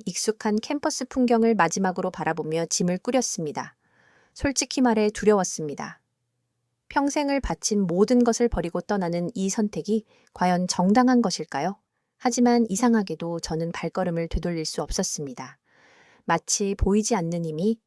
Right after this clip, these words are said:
저를 한국으로 인도하는 것 같았습니다. 다음 날 아침, 이준혁과 함께 인천행 비행기에 탑승했습니다. 저는 삼십 년 동안 축적한 연구 자료와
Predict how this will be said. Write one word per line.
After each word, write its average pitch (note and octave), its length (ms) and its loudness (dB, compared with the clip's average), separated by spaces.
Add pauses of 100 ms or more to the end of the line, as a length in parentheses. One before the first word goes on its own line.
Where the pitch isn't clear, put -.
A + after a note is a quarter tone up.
저를 E3+ 340 -2
한국으로 A#3+ 600 0
인도하는 F#3 500 2
것 D#3 140 -8
같았습니다. - 760 -12 (720)
다음 F3+ 280 2
날 F#3 180 0
아침, E3 460 -4 (280)
이준혁과 F#3+ 580 -2
함께 F3+ 480 -6 (320)
인천행 A3 640 4
비행기에 F#3+ 440 0
탑승했습니다. F3 960 -2 (640)
저는 F3 340 -2
삼십 C4 340 4
년 C4+ 240 4
동안 G3+ 280 0
축적한 F#3 640 -4
연구 E3 260 -2
자료와 D#3+ 480 -6